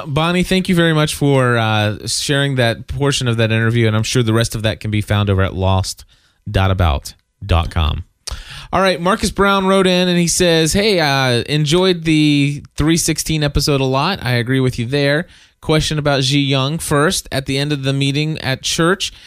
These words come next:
till the flight the next day, that would be challenging to get their child from, uh, f-, from Japan to L A. Second, perhaps, uh, in her mind,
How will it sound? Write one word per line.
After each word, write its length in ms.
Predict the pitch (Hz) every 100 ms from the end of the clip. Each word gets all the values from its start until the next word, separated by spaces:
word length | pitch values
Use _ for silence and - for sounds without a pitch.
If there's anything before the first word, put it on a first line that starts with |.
| - _
till 180 | - 151
the 100 | 135
flight 400 | - 156 160 156
the 80 | 143
next 300 | 139 131 143
day, 340 | 151 139 123
that 280 | 131 135 139
would 220 | 170 160
be 380 | 147 135 135 131
challenging 800 | 127 - 180 185 139 127 131 131
to 120 | 143
get 180 | 131 131
their 120 | 131
child 560 | - 139 127 123 120 -
from, 680 | 127 120 110 117 113 117 -
uh, 340 | 110 107 104
f-, 100 | 104 -
from 240 | - 143 143
Japan 400 | 131 127 117 117
to 120 | -
L 220 | 104 110
A. 280 | 127 107 98 - - -
Second, 400 | - 147 147 143
perhaps, 720 | 135 127 135 156 135 120 - - -
uh, 340 | 113 107 110
in 160 | - 123
her 200 | 127 170
mind, 560 | 147 101 92 92 113